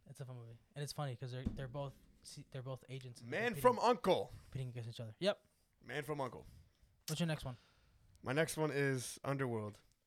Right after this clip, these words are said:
Speaker 2: Rise of the Lycans.
Speaker 1: That one?
Speaker 2: Yeah.
Speaker 1: Ugh. That's a
Speaker 2: It's a,
Speaker 1: prequel.
Speaker 2: it's a good movie.
Speaker 1: That's the prequel.
Speaker 2: <coughs> It's a good movie.
Speaker 1: Is it? It's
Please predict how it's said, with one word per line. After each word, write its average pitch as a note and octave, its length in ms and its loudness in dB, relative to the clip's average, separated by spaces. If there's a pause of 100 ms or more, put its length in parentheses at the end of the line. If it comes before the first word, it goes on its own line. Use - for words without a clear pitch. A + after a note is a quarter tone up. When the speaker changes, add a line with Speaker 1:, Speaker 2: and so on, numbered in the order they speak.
(460)
Speaker 2:
Rise B2 280 2
of B2 80 -4
the A#2 80 -4
Lycans. A2+ 560 -6 (420)
Speaker 1:
That D#3+ 200 4
one? E4 160 4 (280)
Speaker 2:
Yeah. F3+ 80 -2 (380)
Speaker 1:
Ugh. C3+ 120 -4 (680)
That's - 140 -8
a - 40 -4
Speaker 2:
It's - 80 -8
a, - 40 -4
Speaker 1:
prequel. A#2+ 200 -10 (100)
Speaker 2:
it's - 100 -12
a - 40 -6
good - 160 -4
movie. C4 420 -4 (220)
Speaker 1:
That's D3+ 120 -4
the C3+ 100 -8
prequel. - 280 -10 (1160)
Speaker 2:
<coughs> - 280 8
It's G3 180 0
a G3+ 80 2
good G3+ 200 6
movie. F#3+ 360 2 (280)
Speaker 1:
Is B2+ 120 -10
it? A#3+ 80 -4
It's - 120 -14